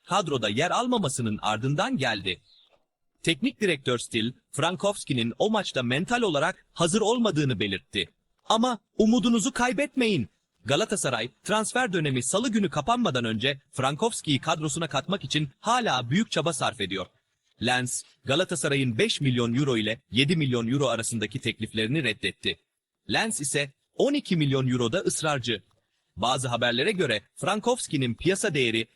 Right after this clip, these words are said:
yaklaşık sekiz milyon euro civarında. İlginç bir şekilde, Frankowski'nin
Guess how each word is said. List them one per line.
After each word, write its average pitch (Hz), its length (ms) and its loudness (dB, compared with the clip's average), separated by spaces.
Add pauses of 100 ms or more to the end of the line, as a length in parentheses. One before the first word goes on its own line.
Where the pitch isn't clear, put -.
(120)
yaklaşık 247 540 0
sekiz 165 380 0
milyon 123 300 2
euro 117 200 0
civarında. 104 560 -2 (1300)
İlginç 196 420 2
bir 208 60 0
şekilde, 120 580 -2 (520)
Frankowski'nin 135 880 -2